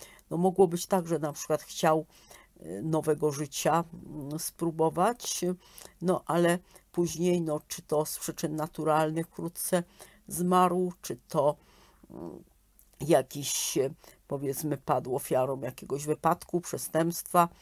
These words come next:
no to trudno powiedzieć. No i, mm, wkrótce potem zmarł, no ale, e, no, nie było jego intencją samemu zakończyć swoje życie.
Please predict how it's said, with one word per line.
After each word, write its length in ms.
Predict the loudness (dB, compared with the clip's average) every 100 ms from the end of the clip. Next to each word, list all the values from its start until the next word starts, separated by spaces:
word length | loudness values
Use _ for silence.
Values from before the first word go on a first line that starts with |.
| -20 -20 _ -10
no 40 |
to 160 | -4 -4
trudno 400 | -4 -4 -4 -4
powiedzieć. 840 | -2 -2 -2 0 0 0 -2 -8 -10 -20 -20 _ -6
No 220 | -4 -4 -4
i, 200 | -2 -2 -4 _ _ _ -20
mm, 720 | -16 -14 -14 -16 -16 -16 -16
wkrótce 500 | -8 -2 0 0 -4
potem 400 | -2 -4 -4 -6
zmarł, 640 | -4 0 2 2 2 2
no 200 | 0 -2 0
ale, 340 | 2 4 2 -2 -20 _ -20 -10
e, 280 | -6 -4
no, 160 | -2 2
nie 160 | 2 2
było 220 | 4 6
jego 260 | 4 2
intencją 920 | -2 -6 -2 0 0 -2 2 4 2 -2 _ _ _ _ _ _ _ _ _ -6
samemu 680 | 2 4 6 6 4 0 -4 -8 -8
zakończyć 640 | -4 4 8 8 6 -4 -6
swoje 380 | -4 -6 -8
życie. 460 | -10 -8 2 6